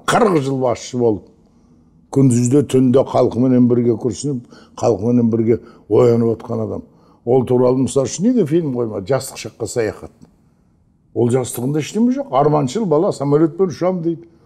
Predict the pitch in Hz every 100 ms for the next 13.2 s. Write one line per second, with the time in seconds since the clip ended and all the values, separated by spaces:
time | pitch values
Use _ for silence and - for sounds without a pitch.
0 | _ _ _ _ _ _ 135 135 127 120
1 | 113 104 135 127 143 147 131 147 151 180
2 | 180 170 160 117 180 170 170 151 - -
3 | - 117 147 143 147 160 156 175 175 170
4 | 160 147 127 165 170 165 156 175 165 143
5 | - - - 185 202 196 160 196 175 135
6 | 110 104 92 73 _ _ _ _ _ _
7 | - 120 127 127 120 - 143 143 175 -
8 | 170 165 139 190 156 165 170 175 180 -
9 | _ _ _ - 135 143 156 165 143 131
10 | 175 - 139 127 131 123 127 110 101 117
11 | - 160 147 127 98 - _ _ - 113
12 | 120 143 165 165 170 170 170 165 185 202
13 | 254 370